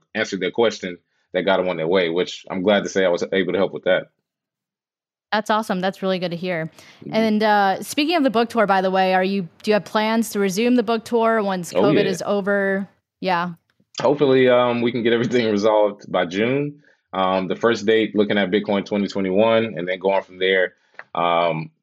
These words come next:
Speaker 1: all the way to the end of the year. Uh, simply because I think, personally, we, we can make videos all day. We, I can write books. That's fine. But if you can see people in person, nothing is better than a Bitcoin meetup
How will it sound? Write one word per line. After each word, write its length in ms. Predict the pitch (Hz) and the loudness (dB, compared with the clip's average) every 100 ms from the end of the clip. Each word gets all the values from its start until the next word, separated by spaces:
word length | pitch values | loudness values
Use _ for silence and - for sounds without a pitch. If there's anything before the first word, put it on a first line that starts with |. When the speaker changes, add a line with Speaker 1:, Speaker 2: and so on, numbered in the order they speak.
| - | -2
Speaker 1:
all 140 | 95 | 0
the 80 | 98 | 2
way 120 | 98 | 0
to 120 | 95 92 | 0 0
the 80 | |
end 140 | 90 87 | 0 -2
of 60 | |
the 80 | 80 | -4
year. 260 | 80 73 - - | -4 -6 -10 -6
Uh, 320 | 87 82 82 | -2 0 0
simply 320 | - 131 131 | -2 0 0
because 460 | 104 104 107 104 101 | 0 2 2 2 2
I 160 | 110 | 0
think, 340 | 120 107 98 - _ _ _ | 0 -2 -2 -8 _ _ _
personally, 640 | - 180 143 117 107 101 98 _ _ _ | 0 0 0 2 4 2 -2 _ _ _
we, 220 | 98 143 170 | 0 0 2
we 200 | 135 202 | 2 2
can 120 | 139 | 0
make 160 | 110 | 0
videos 400 | 101 117 120 117 | 0 2 2 2
all 160 | 110 101 | 2 2
day. 440 | 113 127 123 123 127 | 2 2 2 0 -4
We, 160 | 101 | -4
I 100 | 98 | -2
can 120 | 101 92 | -2 -4
write 200 | 82 92 | -2 2
books. 420 | 113 107 - - _ _ | 2 2 -6 -20 _ _
That's 180 | - 127 | -4 -2
fine. 280 | 135 110 90 | 0 -2 -2
But 160 | 90 87 | -2 -2
if 140 | 127 | -2
you 80 | 135 | -2
can 160 | 110 | -4
see 200 | 101 127 | -2 -2
people 300 | 123 120 107 | -2 -2 -2
in 100 | 95 | -2
person, 440 | 90 107 104 80 - | 0 0 0 -4 -4
nothing 320 | 120 156 143 | -2 0 0
is 120 | 120 95 | 0 0
better 200 | 110 101 | 0 0
than 140 | 101 | -2
a 40 | |
Bitcoin 360 | 87 101 101 92 | -2 -2 -2 -4
meetup 300 | 87 80 | -4 -6